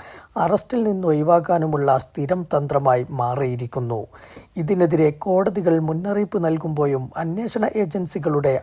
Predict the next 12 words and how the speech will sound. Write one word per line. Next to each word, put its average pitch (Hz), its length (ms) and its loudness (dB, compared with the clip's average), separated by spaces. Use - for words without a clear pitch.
അയഞ്ഞ 160 400 0
സമീപനം 135 720 -2
ഈ 202 120 0
പ്രവണതയ്ക്ക് 175 640 0
വളമാകുകയാണ്. 131 1200 2
ഒരു 165 180 0
സാധാരണക്കാരൻ 180 1000 2
കുറ്റാരോപിതനാകുമ്പോൾ 151 1500 2
അയാളുടെ 151 480 4
രോഗം 165 540 2
അവഗണിച്ച് 156 640 0
കസ്റ്റഡിയിലെടുക്കുകയും 143 1200 0